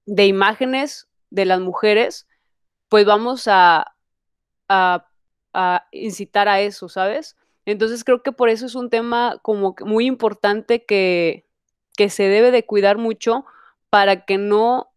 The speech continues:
este, exista eso, y ya ocurrió, o al menos yo he sabido de dos casos, ¿no? En donde el primero,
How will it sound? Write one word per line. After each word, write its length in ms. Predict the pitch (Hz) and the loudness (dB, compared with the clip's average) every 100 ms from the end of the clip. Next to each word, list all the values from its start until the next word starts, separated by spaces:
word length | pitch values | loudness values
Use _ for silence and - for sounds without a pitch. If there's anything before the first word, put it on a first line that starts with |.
| _ _ | _ _
este, 840 | 190 190 - - _ 185 175 - | -6 -6 -10 -20 _ -6 -6 -4
exista 560 | 185 - 226 226 254 277 | -6 -6 -10 -4 2 2
eso, 200 | 302 233 | 2 0
y 80 | 208 | 2
ya 80 | 208 | 0
ocurrió, 560 | 240 240 247 269 262 _ _ _ | -2 0 2 2 0 _ _ _
o 280 | 202 190 - _ | -4 -4 -8 _
al 160 | 208 202 | 0 2
menos 340 | 220 247 262 | 0 -2 -4
yo 140 | 220 226 | 0 0
he 320 | - 214 208 | 2 0 0
sabido 320 | 220 202 208 | -2 -4 -2
de 60 | 202 | -2
dos 220 | 190 - | -4 -6
casos, 420 | - 190 - 175 | -4 -4 -4 -10
¿no? 180 | 175 214 | -8 -6
En 80 | 220 | -6
donde 260 | 190 185 180 | -6 -4 -4
el 80 | |
primero, 520 | - 180 208 247 294 | -4 -2 2 2 2